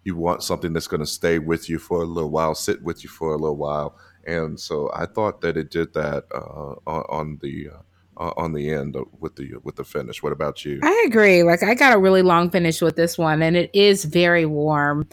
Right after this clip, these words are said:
Speaker 2: It's very warm. Um, it definitely sticks to you, but it doesn't have a bite. It's not overpowering, and it's not, you know, it's not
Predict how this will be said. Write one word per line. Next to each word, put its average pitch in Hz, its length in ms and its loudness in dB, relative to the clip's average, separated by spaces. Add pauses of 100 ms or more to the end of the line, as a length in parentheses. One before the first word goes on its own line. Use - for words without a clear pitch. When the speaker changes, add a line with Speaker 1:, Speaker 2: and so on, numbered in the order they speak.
(300)
Speaker 2:
It's - 100 -14
very 220 440 4
warm. 180 720 6
Um, 156 680 2
it 165 200 2
definitely 180 340 2
sticks - 520 -4
to 202 60 0
you, 170 380 4
but 185 180 2
it 196 80 4
doesn't 233 260 4
have 214 200 2
a 170 60 2
bite. 156 500 0
It's 170 220 0
not 185 180 6
overpowering, 160 1040 2
and 151 140 2
it's 147 160 -4
not, 160 320 2 (480)
you 175 100 2
know, 151 220 2
it's 156 200 0
not 175 360 2